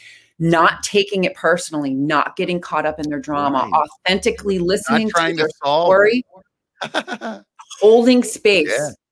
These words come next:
Speaker 2: Yeah.
Speaker 1: This is where they're at, right?
Speaker 2: Mm-hmm.
Speaker 1: And, and
Speaker 2: Mm-hmm.
Speaker 1: so it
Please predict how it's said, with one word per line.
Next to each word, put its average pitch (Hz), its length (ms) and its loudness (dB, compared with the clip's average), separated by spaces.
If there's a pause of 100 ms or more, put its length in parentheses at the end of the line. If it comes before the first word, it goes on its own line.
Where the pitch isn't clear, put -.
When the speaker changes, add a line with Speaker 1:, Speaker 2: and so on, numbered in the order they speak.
(320)
Speaker 2:
Yeah. 113 160 -4
Speaker 1:
This 175 180 -4
is 220 180 -10
where 214 140 0
they're 190 160 0
at, 180 360 -2
right? 160 320 -4
Speaker 2:
Mm-hmm. 143 140 -10 (400)
Speaker 1:
And, 180 240 -2
and 185 160 -4
Speaker 2:
Mm-hmm. - 60 -8
Speaker 1:
so 196 160 0
it 185 100 -4